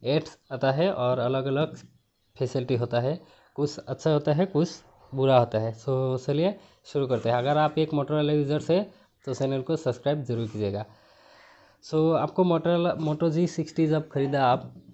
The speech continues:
तो उसमें इस तरह कुछ एप्लीकेशन उसमें था, लेकिन गैलरी का ऑप्शन नहीं था। उसमें Motorola का जो गैलरी है वो है ये, जो Google फोटोज़, पर इसमें आप नॉर्मल यूज़ नहीं कर सकते हैं, ये बहुत डिफ़िकल्ट है।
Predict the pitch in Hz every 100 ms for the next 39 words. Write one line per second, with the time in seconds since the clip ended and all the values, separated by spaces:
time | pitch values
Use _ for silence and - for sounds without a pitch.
0 | - 143 139 156 180 185 143 - 143 147
1 | 147 151 - - 127 147 147 156 151 131
2 | 143 135 139 156 131 139 147 127 127 131
3 | 131 143 131 - 139 139 117 - 98 120
4 | 127 - 151 151 131 139 135 160 160 160
5 | 156 160 139 135 143 143 151 180 120 127
6 | 151 - 120 104 - - _ 120 127 127
7 | 139 143 135 113 104 - - 131 143 147
8 | - 165 165 - 135 135 147 156 156 185
9 | - - _ 139 139 123 110 - 110 110
10 | 127 143 135 139 139 127 127 135 147 139
11 | 131